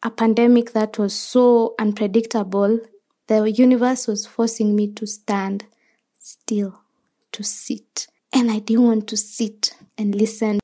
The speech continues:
When you're always working, moving, uh, busy,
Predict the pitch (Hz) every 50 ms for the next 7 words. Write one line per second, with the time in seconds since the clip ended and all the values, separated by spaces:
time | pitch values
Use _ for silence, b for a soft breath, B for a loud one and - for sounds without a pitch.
0 | - _ - 240 240 240 233 - 254 269 277 269 262 233 196 - 196 220 233 247
1 | 247 - - - 233 214 190 190 190 202 208 - _ _ 233 226 240 247 240 208
2 | 196 220 214 202 196 185 196 202 202 - _ _ 226 220 214 208 202 190 185 196
3 | 254 262 233 208 202 233 226 226